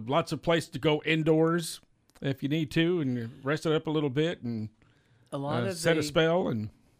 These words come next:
Speaker 2: a lot of the businesses that are normally open on Saturdays in downtown Chickasha will still be open, and we're not going to block the entrance to their establishment.
Speaker 1: Do you know if the museum's gonna be open?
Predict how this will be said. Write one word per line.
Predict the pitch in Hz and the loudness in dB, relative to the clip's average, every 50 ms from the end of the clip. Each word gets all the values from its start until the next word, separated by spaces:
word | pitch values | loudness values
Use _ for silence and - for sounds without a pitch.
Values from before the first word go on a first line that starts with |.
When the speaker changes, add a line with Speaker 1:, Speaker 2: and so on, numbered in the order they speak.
| _ - | _ -14
Speaker 2:
a | 127 | -12
lot | 127 127 127 131 143 | -8 -8 -6 -6 -8
of | 165 170 | -10 -12
the | 185 185 | -12 -12
businesses | 170 175 165 156 160 160 156 151 143 - 156 156 156 156 156 - - | -10 -10 -10 -10 -10 -12 -14 -14 -14 -14 -12 -12 -12 -14 -16 -16 -12
that | 143 139 135 | -12 -10 -8
are | 135 135 | -8 -8
normally | 135 135 135 135 139 151 147 147 143 | -8 -8 -8 -10 -10 -10 -10 -8 -8
open | 143 151 151 - 156 | -10 -10 -10 -14 -14
on | 160 165 175 175 | -14 -14 -14 -16
Saturdays | - - 151 143 139 139 135 135 139 135 135 139 147 139 - | -14 -14 -12 -10 -10 -12 -12 -12 -12 -10 -10 -12 -14 -16 -14
in | 135 131 | -14 -12
downtown | 127 127 123 127 131 - 139 143 156 | -12 -12 -12 -12 -14 -14 -16 -16 -16
Chickasha | - - 135 135 139 - - 131 127 127 131 135 | -16 -16 -18 -18 -18 -16 -14 -12 -12 -12 -12 -14
will | 135 135 | -16 -20
still | - - _ 123 120 123 | -20 -18 _ -12 -12 -12
be | 135 156 165 104 | -12 -12 -14 -12
open, | 120 135 127 127 - 131 151 170 175 _ _ _ _ _ _ _ _ _ _ _ _ - | -12 -14 -14 -14 -14 -14 -14 -14 -18 _ _ _ _ _ _ _ _ _ _ _ _ -16
and | - 127 123 123 127 127 127 | -14 -12 -10 -10 -10 -10 -12
we're | 123 127 131 | -12 -10 -10
not | 131 127 135 107 - | -10 -10 -10 -12 -12
going | - 139 139 139 147 | -12 -12 -12 -10 -12
to | 143 139 | -12 -14
block | 139 135 139 139 143 - - | -12 -10 -10 -12 -12 -14 -14
the | 156 143 104 | -14 -12 -12
entrance | 139 139 135 - 147 151 147 - - - - | -12 -12 -12 -14 -14 -14 -14 -16 -18 -20 -20
to | - - 143 | -18 -16 -16
their | 135 135 135 139 143 147 156 156 135 _ _ _ _ _ _ _ _ _ _ - | -12 -10 -10 -10 -8 -10 -12 -14 -16 _ _ _ _ _ _ _ _ _ _ -16
establishment. | 156 147 - - 147 139 131 123 131 135 | -16 -14 -10 -8 -6 -6 -6 -6 0 2
Speaker 1:
Do | |
you | 165 | 2
know | 190 | 2
if | 196 135 | 2 4
the | 202 185 | 2 2
museum's | 160 165 151 120 165 185 208 196 147 | 2 2 0 0 0 0 0 0 0
gonna | 180 185 170 | 0 2 2
be | 185 185 | 2 2
open? | 185 196 190 247 233 208 | 2 2 0 -2 -4 -4